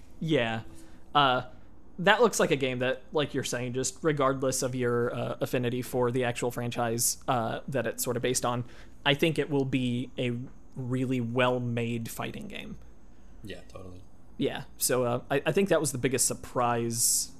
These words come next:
Speaker 1: uh, for me at
Speaker 2: Whose
Speaker 1: E three.
Speaker 2: press conference was that at?
Speaker 1: That was at Microsoft's, but it's for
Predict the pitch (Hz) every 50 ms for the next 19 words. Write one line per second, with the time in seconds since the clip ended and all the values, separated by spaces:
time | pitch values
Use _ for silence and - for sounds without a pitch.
0 | - - - - 135 123 117 117 117 117 127 143 - - - - - - - -
1 | - - - - - - - - - - - - - - - 135 123 120 113 117
2 | - 196 190 123 120 127 127 123 120 117 107 - 110 98 - 107 98 - 101 101
3 | - - - - - - - - - - - - - - - - - - 151 170
4 | 214 254 254 233 196 - - 165 175 185 - 165 156 147 151 151 - 160 - -
5 | 202 190 180 175 - - - - - - 165 160 147 - - - - - 165 156
6 | 143 143 139 135 135 -